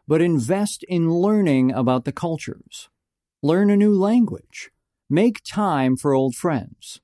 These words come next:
Pick up new hobbies. Get competitive in something. Expand yourself beyond your work and your relationships. Go out for no other reason than to be with your friends. Learn how to dance.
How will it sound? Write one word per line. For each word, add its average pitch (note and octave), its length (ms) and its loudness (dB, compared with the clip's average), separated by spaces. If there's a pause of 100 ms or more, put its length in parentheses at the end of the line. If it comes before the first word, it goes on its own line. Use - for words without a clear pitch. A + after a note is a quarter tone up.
(460)
Pick B3+ 220 0
up B3 260 -2
new G#3+ 260 4
hobbies. F#3+ 760 -6 (440)
Get A#3 220 0
competitive F3 760 0
in B2+ 160 0
something. A2+ 560 -6 (500)
Expand F#3+ 640 -2
yourself C3 480 -2 (140)
beyond F3 500 0
your F3 160 2
work E3+ 380 -2 (120)
and F3 360 -2
your E3+ 140 2
relationships. F3+ 920 -4 (560)
Go G#3+ 240 2
out G3+ 240 -2
for - 180 -2
no E3+ 280 2
other F#3+ 180 0
reason F3 520 0
than D#3+ 200 0
to D3 80 -2
be D#3 300 2
with C#3+ 180 0
your B2+ 120 0
friends. - 720 -6 (600)
Learn B2+ 280 0
how D3+ 120 0
to F3 80 0
dance. A3+ 680 -4